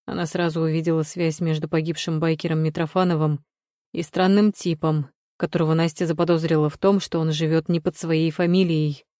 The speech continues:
Что сказала Настя покойной жене Митрофанова? Что? Ты этого не помнишь?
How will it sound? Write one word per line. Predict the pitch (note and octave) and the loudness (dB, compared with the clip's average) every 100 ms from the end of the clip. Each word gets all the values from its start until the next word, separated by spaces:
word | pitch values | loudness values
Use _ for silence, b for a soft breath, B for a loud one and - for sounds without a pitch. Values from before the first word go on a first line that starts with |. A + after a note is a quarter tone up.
| _ _ _ _ _ _ | _ _ _ _ _ _
Что | - - A3 | -14 2 2
сказала | - E3 D#3+ D#3+ | 2 2 4 4
Настя | E3+ F3 - | 2 0 -2
покойной | E3+ D#3+ G3 F#3+ F3 | -2 0 2 4 2
жене | F3 F3 | 2 2
Митрофанова? | F3 E3+ F#3+ - F#3 D#3 D3+ C#3 _ _ _ _ _ _ | 2 2 0 2 2 2 0 -4 _ _ _ _ _ _
Что? | - - D#3+ D3 _ _ _ _ _ _ _ | -8 -2 0 -2 _ _ _ _ _ _ _
Ты | - F3 E3 | 0 4 6
этого | F3 B3+ C4 | 6 6 8
не | B3 | 8
помнишь? | - F#3+ D#3+ D#3 - - | 8 4 4 0 -4 -8